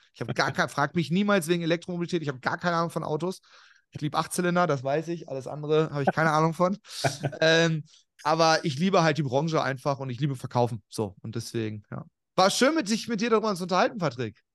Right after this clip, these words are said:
Speaker 2: Hat mich auch sehr gefreut. Ich mag's immer, wenn Leute halt wirklich da auch, man merkt halt bei dir, du lebst es, du liebst es, äh, du hast die Emotionen da drin und willst da wirklich weiterhelfen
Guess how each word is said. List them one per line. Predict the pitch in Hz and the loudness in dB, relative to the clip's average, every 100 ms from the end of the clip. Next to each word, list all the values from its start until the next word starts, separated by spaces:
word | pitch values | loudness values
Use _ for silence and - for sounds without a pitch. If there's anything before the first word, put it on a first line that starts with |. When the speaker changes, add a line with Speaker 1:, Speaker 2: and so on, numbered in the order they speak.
| _ | _
Speaker 2:
Hat | 160 170 | 0 6
mich | 175 | 8
auch | 170 214 | 8 6
sehr | 190 139 | 6 6
gefreut. | 131 123 123 156 | 4 2 4 4
Ich | 143 | 2
mag's | 139 160 156 | 2 4 2
immer, | 139 127 | -2 0
wenn | 127 | 2
Leute | 131 135 131 | 2 2 2
halt | 127 | 2
wirklich | 131 - - | -2 -6 -8
da | 123 120 | -4 0
auch, | 120 120 | 0 0
man | 139 | 2
merkt | 143 160 160 | 4 2 2
halt | 139 120 | 0 0
bei | |
dir, | 123 131 | 0 0
du | 131 | 0
lebst | 135 170 165 151 | 0 -2 -4 -2
es, | 151 147 - | -2 -2 -6
du | 139 | -4
liebst | 143 160 - 139 | -2 -2 -4 -4
es, | 139 143 143 - | -2 -4 -8 -6
äh, | 123 120 | -2 -2
du | 123 131 | 2 2
hast | 131 | 2
die | 123 | -2
Emotionen | 135 127 - 131 139 | -2 -4 -2 -2 2
da | 127 | 0
drin | - 131 | 0 -2
und | 135 131 | 0 0
willst | 131 - | -2 2
da | 123 131 | 4 4
wirklich | 120 117 | 2 -2
weiterhelfen | 123 123 120 120 120 127 117 | -2 -2 0 0 0 -2 -8